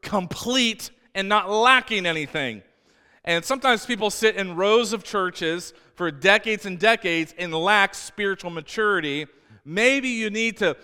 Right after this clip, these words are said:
suffer a little bit. Have you ever seen people and they return from a missions trip and they've suffered in a third world country and they come back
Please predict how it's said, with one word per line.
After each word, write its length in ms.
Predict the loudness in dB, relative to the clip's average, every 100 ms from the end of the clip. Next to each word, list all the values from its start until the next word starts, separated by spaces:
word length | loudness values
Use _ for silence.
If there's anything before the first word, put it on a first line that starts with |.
| -16
suffer 680 | -10 -8 0 0 0 -2 0
a 60 | 0
little 300 | 0 0 -2
bit. 420 | -4 -6 -8 -16 _ _ _ _ _ _ _ _ _
Have 140 | 0 2
you 20 |
ever 140 | 4
seen 240 | 0 -2 -2
people 280 | -2 0 2
and 80 |
they 100 | 2
return 600 | 2 -2 -4 0 0 0
from 180 | -2 -2
a 60 | -2
missions 500 | -4 -6 -6 -10 -12
trip 440 | -2 -2 -2 -6 -20 -10
and 100 | -2
they've 160 | 0 0
suffered 600 | -4 0 2 2 2 2
in 60 |
a 100 | 0
third 300 | -2 0 0
world 220 | 2 0 0
country 320 | -6 -4 -6
and 40 |
they 80 | -6
come 180 | -4 2
back 200 | 2